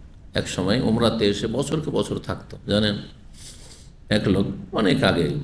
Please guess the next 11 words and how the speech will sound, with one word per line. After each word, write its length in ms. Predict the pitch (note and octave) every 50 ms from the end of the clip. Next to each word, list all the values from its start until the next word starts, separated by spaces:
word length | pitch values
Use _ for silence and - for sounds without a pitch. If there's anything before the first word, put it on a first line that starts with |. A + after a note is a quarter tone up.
| - -
মদিনার 280 | G#2 G2+ G#2 A2+ A#2
ছাত্র 320 | - - A2 - G2+ F#2+ F#2+
জীবনে 360 | F#2 F#2 E2+ E2 D#2+ D#2 -
উনিশশো 680 | D2+ G2 A2+ A2+ A#2 A2+ - - - A2+ A2+ A#2+ - - - - - - - - - - - - - - - - - - -
একানব্বই 520 | - B2+ C#3 - D#3+ C#3+ C3+ C3+ B2+ C3 C3
বিরানব্বই 560 | A#2+ B2 B2 A#2 G#2+ G2+ F2+ F2+ - - - - - - - - - - - - - - - - - - -
বার্মার 440 | - A2+ A#2+ B2 B2+ C3+ C#3 C3
এক 160 | C#3 C3 - B2
লোকের 280 | A#2+ A2+ A2+ A#2+ A2
সাথে 260 | - - G#2 G#2 G#2+
দেখা। 480 | - F2 D#2 - - - - - - -